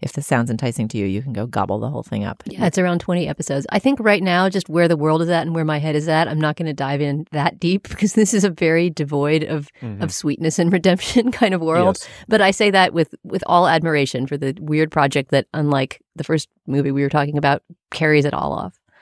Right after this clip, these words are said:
Speaker 3: One other p-, concluding piece of advice: if you don't wanna watch all twenty-two episodes, what you, and, and what you really wanna do is watch s-, four or six or eight. I, I, and you don't worry about it being spoiled, which it hardly is.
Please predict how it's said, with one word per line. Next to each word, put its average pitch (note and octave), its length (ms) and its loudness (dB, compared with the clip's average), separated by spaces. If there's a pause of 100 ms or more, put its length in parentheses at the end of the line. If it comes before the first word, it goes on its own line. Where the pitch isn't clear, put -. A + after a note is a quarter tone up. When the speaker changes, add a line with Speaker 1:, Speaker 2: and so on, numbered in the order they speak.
(500)
Speaker 3:
One D3+ 280 2 (140)
other B2+ 320 6
p-, - 260 -10
concluding A2+ 460 2
piece A2 240 -2
of G2 80 -2
advice: F2+ 320 -4
if G2+ 40 -6
you F#2+ 120 -6
don't C3 240 4
wanna D#3 140 0
watch A#2+ 200 0
all G#2+ 140 0
twenty-two G2+ 400 -4
episodes, F#2+ 420 -2
what G#2 100 2
you, G2 240 -4
and, G2+ 120 2
and G2 180 -2
what G#2 140 0
you A2 100 0
really A#2 160 4
wanna G#2 160 0
do G2+ 80 0
is F#2 100 -4
watch F#2 180 -4
s-, - 140 -10 (440)
four A2 440 2
or F2+ 60 -4
six - 380 -4
or F2+ 180 -2
eight. G2+ 240 2 (460)
I, A2 160 2 (160)
I, G#2+ 240 2 (120)
and A2 160 0
you G#2 100 -4
don't A2 180 2
worry G2+ 180 4
about F#2 220 2
it F#2 180 -2
being F2 180 -4
spoiled, G2 480 -2
which F2+ 160 -10
it F2+ 100 -12
hardly F#2+ 340 -6
is. F#2 180 -6